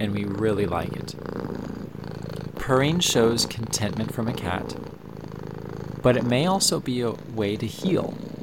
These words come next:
Some scientists believe that cats purr when they're in pain because the low vibrations, those frequencies,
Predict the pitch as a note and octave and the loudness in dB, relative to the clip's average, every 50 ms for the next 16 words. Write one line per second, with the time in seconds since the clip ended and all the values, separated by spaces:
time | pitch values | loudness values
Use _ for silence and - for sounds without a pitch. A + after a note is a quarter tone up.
0 | - - - - - - - A1 - - - - A1 A1 - - - - - C3 | -12 -12 -14 -14 -16 -16 -16 -14 -14 -14 -14 -14 -14 -10 -4 0 4 6 8 8
1 | C#3+ E3 E3+ - - C#3+ C3 C#3 C#3 D3 C#3+ - - - A2 G#2 G2+ G2+ G#2 G#2+ | 6 6 4 4 4 4 4 4 2 2 2 2 2 2 0 0 0 2 0 0
2 | G2+ - - - - G2+ G#2 G#2 - - - - - - - - - - - - | -2 -2 -6 -6 -2 -2 -2 -2 -2 -2 0 0 0 -2 -4 -8 -8 -8 -8 -8
3 | - - - - C#3 A2 G#2 G2+ G#2 A2+ C3+ - - - - B2+ A#2+ A2 G#2 G2 | -6 -2 2 4 4 6 6 4 2 2 -2 -4 -6 -4 0 2 2 4 4 2
4 | G2 G2+ A2 A#2 - A2 C#3 C#3 C3 A2 F#2 F#2 F#2 F#2 - A2 - - - G#2+ | 2 0 0 -2 -2 -2 -2 -2 -2 -2 -2 -2 -4 -4 -6 -6 -4 -2 0 0
5 | G2+ G2 - - - - - - - - A2 G2+ F#2+ G2+ G#2 A2 G#2+ B2 B2+ C#3 | 0 0 0 -2 -2 -4 -8 -10 -6 -4 -2 0 2 4 4 4 4 4 4 4
6 | C3+ - G#2+ G2 G2 F2+ - - A#2 A#2 B2 - - - G#2 G2+ F#2+ - - - | 4 2 2 2 2 0 -2 -4 -4 -4 -4 -4 -4 -4 -2 0 2 2 0 0
7 | - - - C3+ C#3+ - - A2+ F2 - - - G2+ G2 G#2+ A2 A2+ - | -2 0 2 2 2 2 0 -4 -2 0 0 0 0 0 0 -2 -4 -4